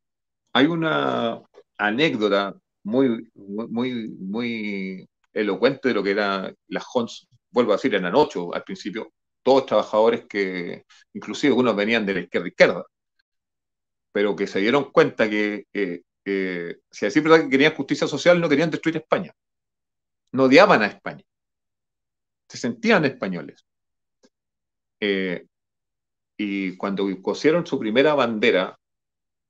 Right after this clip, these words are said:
con el yugo y las flechas, que el yugo y las flechas, el, el símbolo, las flechas son de Isabel la Católica,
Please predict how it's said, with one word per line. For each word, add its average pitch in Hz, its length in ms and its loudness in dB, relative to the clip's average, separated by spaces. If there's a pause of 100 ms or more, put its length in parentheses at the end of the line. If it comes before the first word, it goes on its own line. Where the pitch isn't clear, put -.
(480)
con 92 640 -6
el 95 140 -6
yugo 120 180 2
y 120 40 4
las - 160 0
flechas, 117 400 0
que 101 100 -6
el 95 80 -2
yugo 110 180 0
y 113 40 4
las - 140 0
flechas, 110 460 2
el, 98 560 -2
el 92 160 -10
símbolo, 101 760 -2 (160)
las - 240 -4
flechas 117 280 -2
son 110 220 -4
de 95 560 -4 (560)
Isabel 101 380 0
la 98 100 0
Católica, 92 540 2